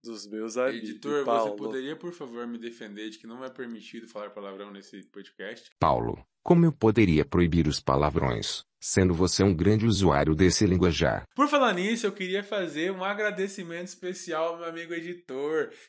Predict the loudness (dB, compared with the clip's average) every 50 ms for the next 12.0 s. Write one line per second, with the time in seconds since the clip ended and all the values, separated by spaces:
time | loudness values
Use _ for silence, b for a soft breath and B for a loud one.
0 | B _ _ -4 -4 -2 0 0 0 0 0 -4 -4 -4 -4 -4 -4 -6 -8 -10
1 | -12 -12 -14 -14 -16 -14 -12 -10 -10 -10 -10 -10 -12 -14 -12 -10 -8 -8 -6 -6
2 | -8 -8 -10 -10 -10 -10 -10 -8 -6 -6 -4 -4 -6 -6 -10 -12 _ _ _ _
3 | _ _ -8 -8 -8 -8 -8 -8 -6 -4 -4 -4 -6 -6 -8 -8 -6 -6 -6 -8
4 | -8 -10 -14 _ -16 -16 -16 -16 _ -6 -4 -4 -4 -6 -8 -12 _ _ _ -18
5 | -16 -14 -12 -12 -12 -12 -14 -16 -16 -14 -14 -14 -14 -16 -20 _ _ -14 -10 -6
6 | -4 -4 -4 -6 -8 -12 _ -10 -6 -4 -4 -6 -6 -10 -16 -20 _ -20 -20 -18
7 | -18 -18 -20 _ _ _ _ _ 2 2 2 4 4 2 2 2 2 0 0 2
8 | 2 4 4 4 4 4 2 2 2 2 2 2 2 2 0 -2 -4 -8 _ _
9 | _ 0 2 4 4 4 4 4 4 4 4 4 4 4 4 2 2 2 4 4
10 | 4 4 4 2 0 -4 -6 -10 -10 -12 -16 _ _ _ _ _ -2 -2 -2 -2
11 | -2 -6 -10 -12 -8 -6 -4 -4 -4 -4 -8 -10 -10 -10 -8 -8 -8 -8 -10